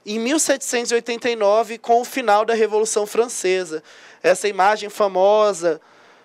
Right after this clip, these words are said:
da primeira Declaração de Direitos, que tentava trazer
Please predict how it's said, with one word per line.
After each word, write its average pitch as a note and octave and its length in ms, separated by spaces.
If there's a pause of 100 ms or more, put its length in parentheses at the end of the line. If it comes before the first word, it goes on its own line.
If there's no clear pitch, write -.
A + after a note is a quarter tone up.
(140)
da F3 160
primeira G#3 340
Declaração G3+ 560
de G3 80
Direitos, G3+ 300
que - 120
tentava C4 680
trazer A3+ 600